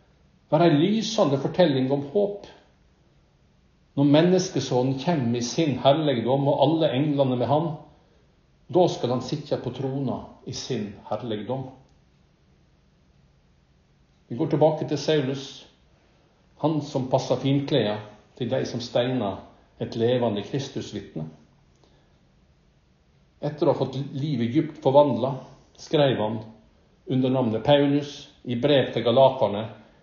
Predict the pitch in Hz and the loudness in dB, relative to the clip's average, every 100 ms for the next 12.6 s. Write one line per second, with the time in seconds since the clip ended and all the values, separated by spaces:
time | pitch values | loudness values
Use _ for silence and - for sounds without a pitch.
0 | _ _ _ - 131 175 202 170 139 143 | _ _ _ 0 4 6 6 4 4 0
1 | 143 143 147 113 110 - - - - 110 | 0 2 2 0 -4 -8 -14 -16 -12 -4
2 | 143 165 165 - 160 143 143 147 151 151 | 0 0 0 0 2 4 4 4 0 -2
3 | - - - 113 - 165 156 117 127 - | -6 -14 -10 -8 -2 0 0 0 -2 -2
4 | 127 123 131 - 147 117 - 139 - - | -4 -4 -6 -4 -4 -6 -6 -8 -8 -16
5 | _ - - 131 135 - - 127 113 110 | _ -6 0 0 0 -8 -10 -6 -2 -2
6 | 107 107 113 117 - 101 98 104 - 147 | -2 0 -2 -2 -4 -4 -4 -6 -4 -4
7 | - - - _ _ _ _ _ _ _ | -6 -18 -20 _ _ _ _ _ _ _
8 | _ _ _ _ _ _ 113 165 147 - | _ _ _ _ _ _ 2 2 2 -4
9 | - 147 - 151 - - 107 95 - - | -4 -6 -2 -2 -4 -6 -4 -4 -10 -10
10 | - 143 160 131 127 135 120 107 113 117 | -2 0 2 0 0 -2 -2 -6 -8 -10
11 | 104 - - _ _ _ _ - - 175 | -12 -14 -20 _ _ _ _ -10 -6 -2
12 | 170 156 - 139 143 | 2 2 0 -2 -2